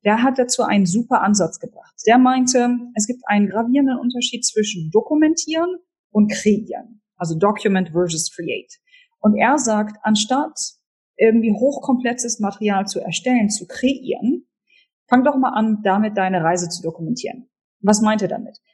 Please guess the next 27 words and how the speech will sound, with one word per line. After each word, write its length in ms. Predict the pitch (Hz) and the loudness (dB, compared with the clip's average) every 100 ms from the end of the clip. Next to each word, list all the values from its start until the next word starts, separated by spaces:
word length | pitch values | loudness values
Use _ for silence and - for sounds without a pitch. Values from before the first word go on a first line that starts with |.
| _ | _
Anstatt 420 | - 247 - 330 - | 2 2 2 -2 0
also 260 | 220 214 | 0 0
die 140 | 202 214 | 0 2
nächste 320 | 220 247 233 | 2 0 -4
Hollywood-Produktion 1400 | - 262 285 220 180 - - - 196 185 185 - 180 175 | -4 0 0 0 -2 -4 -18 -10 -4 -4 -4 -6 -4 -4
zu 140 | 170 113 | -4 -2
erstellen 640 | 151 - 160 156 226 247 | -2 -4 -6 0 2 2
oder 320 | 196 190 185 180 | 2 0 2 0
der 160 | 185 | 0
nächste 600 | 185 196 202 - 196 185 | 0 0 0 2 0 2
Goethe 340 | 180 214 208 180 | 2 0 0 -2
oder 160 | 175 | -4
Schiller 280 | 170 349 302 | -2 2 2
zu 180 | - 170 | 0 -8
sein, 400 | 175 170 233 226 - | -4 0 0 -2 -6
ah, 1000 | 220 202 185 175 160 160 - - - 202 | -2 0 -2 -2 -6 -10 -10 -10 0 0
erstmal 260 | 208 196 | 2 2
Anspruchshaltung 640 | 214 208 196 180 180 170 185 | 2 0 -2 0 0 0 2
runter, 380 | 226 214 180 - | 2 2 -2 -4
machen 200 | - 240 | 0 4
wir 60 | 233 | 4
nicht, 220 | 190 - | 2 -2
das 120 | 185 | -2
sind 80 | 202 | 2
nicht 120 | 240 | 4
unsere 180 | 262 254 | 4 4
Ziele. 280 | 247 269 | 2 2